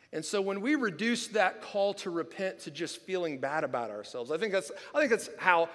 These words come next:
most people think of repentance. "Well, do I, have I repented? Well, let's see. Did I go to church and feel bad about myself? Uh, yes. Okay, well, if I felt bad enough myself, about myself, then I've repented. I can get back to my life now. I felt really super sorry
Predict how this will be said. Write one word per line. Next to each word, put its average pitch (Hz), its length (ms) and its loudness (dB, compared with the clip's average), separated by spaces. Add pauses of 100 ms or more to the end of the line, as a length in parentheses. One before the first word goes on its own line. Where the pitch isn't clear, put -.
(140)
most 196 320 4
people 170 180 0
think 160 200 0
of 147 80 -2
repentance. 135 500 -4
"Well, 143 120 0
do 165 280 -4
I, - 20 -2
have 175 200 -4
I 175 40 2
repented? 190 520 -4 (280)
Well, 175 160 0
let's 175 240 -4
see. 139 160 -4
Did 139 160 -2
I 131 80 2
go 151 140 -2
to 180 80 0
church 165 300 -6
and 127 100 -10
feel 156 120 -6
bad 143 200 -2
about 151 180 -4
myself? 151 420 -8 (500)
Uh, 160 360 -6
yes. 160 320 -4
Okay, 123 220 -6
well, 117 160 -4
if 120 100 -8
I 123 60 -8
felt 151 240 -6
bad 151 160 -6
enough 151 180 -10
myself, 143 420 -6 (200)
about 147 180 -4
myself, 143 320 -8
then 143 120 -6
I've 123 160 -4
repented. 175 400 0
I 139 80 4
can 139 120 -8
get 156 120 -2
back 160 160 6
to 160 60 -10
my 139 100 -4
life 180 280 4
now. 175 220 2 (300)
I 160 100 4
felt 165 400 4
really 240 300 2
super 240 340 0
sorry 196 540 2